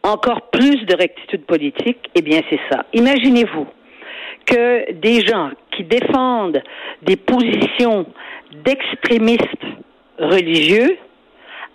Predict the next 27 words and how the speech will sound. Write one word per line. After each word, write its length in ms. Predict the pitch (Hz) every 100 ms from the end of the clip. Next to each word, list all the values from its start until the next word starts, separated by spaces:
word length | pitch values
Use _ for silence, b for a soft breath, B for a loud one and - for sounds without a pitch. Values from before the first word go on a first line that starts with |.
| _ 285
accusent 760 | 294 - 294 302 240 175 135 - -
le 160 | 147 170
gouvernement 880 | 160 262 302 262 208 160 147 160 285 - - _ _ _
et 160 | 160 156
le 100 | 143
Québec, 480 | - 143 113 233 302 -
puisque 340 | - - - 160
on 220 | 151 143 139
sait, 200 | - 160
la 120 | 160
majorité 480 | 156 147 143 127 147
des 160 | 131 135
gens 140 | 139
au 20 |
Québec 340 | 131 147 147 147
est 120 | 131
d'accord 440 | 117 147 175 160 139
avec 240 | 139 143 -
la 80 |
proposition, 720 | 127 - 139 131 120 - 147 143 B B B B
euh, 20 |
avec 300 | 143 143 156
le, 160 | 160 139
le 100 | 147
projet 300 | 147 143 135
de 80 | 123
loi, 260 | 143 233